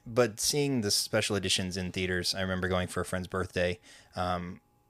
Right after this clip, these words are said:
uh, whose birthday was at the end of January, like, three days after they, the, uh, New Hope came out, and we went to the old Saint Charles, or, um, Saint Andrews,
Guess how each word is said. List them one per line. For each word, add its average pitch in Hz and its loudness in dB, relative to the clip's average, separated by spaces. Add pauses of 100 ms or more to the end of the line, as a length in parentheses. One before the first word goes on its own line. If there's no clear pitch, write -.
(420)
uh, 101 -4
whose 104 0
birthday 98 2
was 90 2
at 90 4
the 95 0
end 120 6
of 87 0
January, 87 -2
like, 87 -2 (300)
three 107 0
days 92 2
after 90 -2
they, 85 -6 (760)
the, 92 -4
uh, 87 -2
New 98 2
Hope 95 4
came 92 -4
out, 87 -2 (400)
and 90 -6
we 95 -2
went 92 -4
to - -14
the 92 -4
old 90 -4
Saint 92 -4
Charles, 87 -6
or, 95 4
um, 90 0 (640)
Saint 113 4
Andrews, 104 0